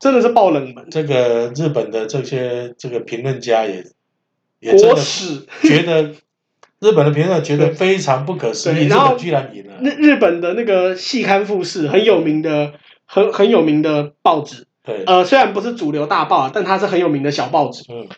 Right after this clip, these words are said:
Speaker 1: 它直接头版就写“中国国辱”。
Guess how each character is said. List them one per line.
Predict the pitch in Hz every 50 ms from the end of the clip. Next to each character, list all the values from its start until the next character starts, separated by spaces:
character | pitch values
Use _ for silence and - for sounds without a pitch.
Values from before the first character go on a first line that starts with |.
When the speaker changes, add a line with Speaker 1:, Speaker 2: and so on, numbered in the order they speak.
| _ _ _ _ _ _ _ -
Speaker 1:
它 | - 202
直 | 202 196 175
接 | 170 202 196 196 196 - _ _ _ _ _ -
头 | - - 151 170 190
版 | 202 156 175
就 | 202
写 | 196 185 143 - - _
“中 | - 220 190 202 220 220
国 | - 156 135 135 147
国 | 147 - - - 147 147 170 175
辱”。 | 175 180 175 -